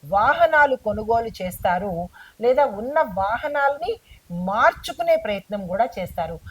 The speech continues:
ఏదైనా చిన్న చిన్న కార్లు ఉంటే పెద్ద కార్లకి, ఆ, కొనుక్కోవడం కానీ, లేదా అంటే కార్లు కొనుక్కునే స్తోమత కలగడం కానీ, ఇలాగ ఏదైనా ఒక వాహనాన్ని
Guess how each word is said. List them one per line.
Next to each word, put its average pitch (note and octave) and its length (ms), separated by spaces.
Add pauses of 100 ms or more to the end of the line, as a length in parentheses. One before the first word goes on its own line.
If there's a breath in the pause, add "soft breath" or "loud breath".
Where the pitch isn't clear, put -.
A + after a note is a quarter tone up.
(200 loud breath)
ఏదైనా G#3+ 280
చిన్న G3+ 220
చిన్న G#3+ 180
కార్లు G3+ 400
ఉంటే G3 300 (100)
పెద్ద F3 160
కార్లకి, G3 720 (360 soft breath)
ఆ, F3 240
కొనుక్కోవడం G#3 600
కానీ, G3+ 340 (300 soft breath)
లేదా A#3+ 240
అంటే A3+ 260
కార్లు A#3+ 500
కొనుక్కునే G#3 540
స్తోమత G3 420
కలగడం G3+ 440
కానీ, G#3+ 360 (320 loud breath)
ఇలాగ D4 340
ఏదైనా C4+ 580
ఒక B3 220
వాహనాన్ని B3+ 920